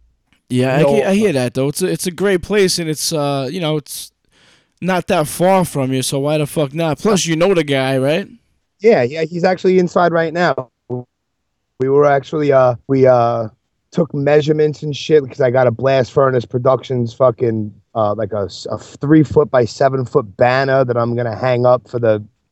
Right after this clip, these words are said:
Speaker 2: event that we'll talk about the next podcast.
Speaker 1: Okay, cool.
Speaker 2: For the February one. So, yeah, we would, you know, we, yeah, I just put up a big poster. I think you just saw it on Instagram, a twenty-four by thirty-six poster.
Speaker 1: It's nice.
Speaker 2: Just as soon as you walk in.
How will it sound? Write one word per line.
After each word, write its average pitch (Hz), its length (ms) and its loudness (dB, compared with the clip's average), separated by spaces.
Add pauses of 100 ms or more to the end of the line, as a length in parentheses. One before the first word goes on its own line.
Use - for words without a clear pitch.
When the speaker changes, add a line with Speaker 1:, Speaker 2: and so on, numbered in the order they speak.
(220)
Speaker 2:
event 127 320 2
that 139 100 2
we'll 127 160 0
talk 135 340 -2
about 123 360 0 (260)
the 127 100 -4
next 135 460 -2
podcast. 101 840 -6 (120)
Speaker 1:
Okay, 180 320 0
cool. 175 360 0 (400)
Speaker 2:
For 139 100 -2
the 123 80 -8
February 113 580 -6
one. 107 320 -4
So, 147 100 0
yeah, 147 240 6
we 135 120 2
would, 147 240 2
you 143 60 2
know, 123 140 2
we, 135 140 0 (140)
yeah, 135 160 0
I 120 80 4
just 127 180 -6
put 151 140 0
up 127 100 0
a 120 60 2
big 120 240 0
poster. 131 580 2 (320)
I 131 40 0
think 127 140 -2
you 131 100 0
just 127 180 0
saw 131 140 4
it 123 60 4
on 117 60 2
Instagram, 123 540 -2
a - 20 -6
twenty-four 120 480 -2
by 120 140 0
thirty-six 120 520 -2
poster. 123 680 2
Speaker 1:
It's - 140 -16
nice. 127 320 -2
Speaker 2:
Just - 40 -4
as 113 100 -4
soon 123 180 -4
as 113 80 -8
you 123 120 4
walk 120 340 4
in. 147 140 -2